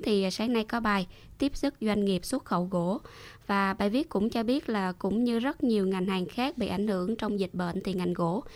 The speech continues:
cũng đang có nhiều khó khăn. Và năm mươi mốt phần trăm doanh nghiệp phải giảm quy mô sản xuất và ngành rất cần được tiếp sức. Chi tiết thì quý vị tìm đọc trên trang bốn. Báo Người Lao Động sáng nay thì có bài Sau hơn năm năm triển khai luật đất đai hai nghìn không trăm mười ba,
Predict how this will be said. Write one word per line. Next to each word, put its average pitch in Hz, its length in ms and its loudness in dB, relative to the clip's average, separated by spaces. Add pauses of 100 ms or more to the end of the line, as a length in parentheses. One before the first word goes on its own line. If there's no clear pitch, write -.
(240)
cũng 208 180 2
đang 208 200 2
có 214 120 0
nhiều 240 200 2
khó 220 140 -4
khăn. 220 220 0 (420)
Và 208 120 0
năm 240 220 2
mươi 254 100 4
mốt 269 200 4
phần 202 260 2
trăm 220 200 0
doanh 214 200 0
nghiệp 196 140 0
phải 185 300 -6
giảm 190 260 0
quy 220 160 2
mô 208 180 2
sản 180 200 -4
xuất 285 200 0 (320)
và 196 100 0
ngành 185 240 0
rất - 320 -4
cần 185 300 -2
được 170 160 -4
tiếp 240 160 -2
sức. 185 180 -4 (340)
Chi 196 120 2
tiết 226 240 -2
thì 185 80 -2
quý 196 160 -2
vị 190 140 0
tìm 175 180 -2
đọc 165 160 -4
trên 185 140 -2
trang 175 200 -2
bốn. 190 200 2 (1300)
Báo 277 160 4
Người 339 160 6
Lao 254 160 4
Động 208 280 2
sáng 285 220 2
nay 277 240 4
thì 208 300 2
có 269 120 0
bài 202 320 2
Sau 226 200 0
hơn 226 220 0
năm 220 200 2
năm 226 200 4 (100)
triển 202 240 2
khai 220 220 -2
luật 202 200 0
đất 240 180 -4
đai 214 160 0
hai 214 120 -2
nghìn 190 180 0
không 208 140 0
trăm 208 180 -2
mười 196 120 0
ba, 202 260 0